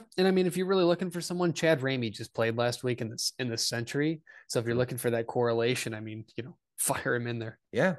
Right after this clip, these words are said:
Speaker 2: there you go. All right, let's do it. Um, w-, w-, what do you got for lineups, Shaq? We start with DraftKings?
Speaker 1: Yeah, you always gotta start with DraftKings.
Speaker 2: All right.
Speaker 1: Um,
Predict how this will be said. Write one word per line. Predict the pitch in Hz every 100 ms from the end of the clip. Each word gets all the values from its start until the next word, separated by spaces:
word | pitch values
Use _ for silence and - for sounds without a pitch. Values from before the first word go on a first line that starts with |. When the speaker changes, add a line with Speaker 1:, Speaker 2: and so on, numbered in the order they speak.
| -
Speaker 2:
there | 101 107
you | 110
go. | 147 113 -
All | 101
right, | 131 117
let's | 107 107
do | 120 139
it. | 123 -
Um, | 98 104 113 110 110 101 85 78 _ _ _ _ _ _ _ _ -
w-, | 101 98
w-, | - 104 104
what | 117 123
do |
you | 127
got | 123
for | 135
lineups, | 117 110 95
Shaq? | - 98 92 -
We | 98
start | - 101
with | 101
DraftKings? | 117 113 - 147 135 - _ _ -
Speaker 1:
Yeah, | 165 214
you | 151
always | 190 160
gotta | 127
start | 120 131 117
with | 120
DraftKings. | 143 135 135 139 135 139 - - _ _
Speaker 2:
All | 131
right. | 120
Speaker 1:
Um, | 113 107